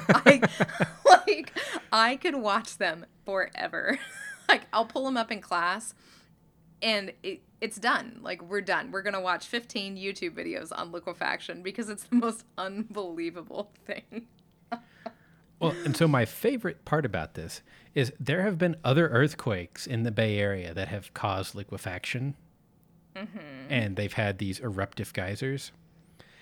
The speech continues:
Speaker 2: Some of the eruptive geysers have had bricks and building debris from the nineteen oh six eruption that was
Speaker 1: <gasps>
Speaker 2: subsequently buried in them.
Speaker 1: Oh my gosh.
Speaker 2: Which is super cool.
Speaker 1: That's amazing. <laughs>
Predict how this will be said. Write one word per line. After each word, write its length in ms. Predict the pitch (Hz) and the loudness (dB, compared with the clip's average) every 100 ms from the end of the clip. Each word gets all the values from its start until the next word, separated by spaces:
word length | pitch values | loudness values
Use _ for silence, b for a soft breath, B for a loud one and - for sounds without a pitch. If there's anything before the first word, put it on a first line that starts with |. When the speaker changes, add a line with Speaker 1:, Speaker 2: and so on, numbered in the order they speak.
| B B B _ | B B B _
Speaker 2:
Some 320 | - - 143 | 0 4 6
of 140 | 180 127 | 4 4
the 100 | 131 | 4
eruptive 500 | 110 117 - 110 98 | 4 0 0 -6 0
geysers 640 | 107 123 104 92 82 - | 0 2 0 -6 -10 -12
have 200 | - 123 | 0 0
had 240 | - 107 90 | 0 -4 -2
bricks 360 | 113 120 - | -4 -2 -4
and 120 | 110 92 | -4 0
building 380 | 113 110 104 | 0 0 -2
debris 340 | 92 90 92 85 | -4 -4 -6 -6
from 460 | - - 147 160 | -8 4 6 6
the 60 | 147 | 4
nineteen 440 | 135 143 - 135 | 2 -2 0 0
oh 80 | 113 | 0
six 340 | 101 139 - - | 0 -2 -4 -6
eruption 500 | 95 87 - 92 90 | -6 -6 -6 -6 -6
that 140 | 98 | -4
was 100 | 101 | -2
Speaker 1:
<gasps> 100 | - | 0
Speaker 2:
subsequently 520 | 123 - 120 139 113 | 0 0 -2 -2 -2
buried 460 | 95 120 113 90 80 | 2 6 6 4 -2
in 220 | 104 90 | -2 -2
them. 160 | 85 - - _ _ | -8 -16 -20 _ _
Speaker 1:
Oh 300 | - 807 698 587 | -2 -2 -4 -4
my 180 | 587 539 508 | -4 -2 -4
gosh. 640 | 508 508 508 - - - - | -8 -6 -6 -6 -4 -2 2
Speaker 2:
Which 200 | 147 151 | 2 2
is 120 | 139 | -2
super 360 | - 196 190 | -2 0 0
cool. 400 | 165 196 139 90 - _ _ | 2 4 4 2 -4 _ _
Speaker 1:
That's 420 | - 453 466 233 220 | 2 2 2 -4 -6
amazing. 920 | 220 180 185 214 - 180 180 196 | -8 -4 -4 -4 -6 -8 -8 -10
<laughs> 40 | 415 | -12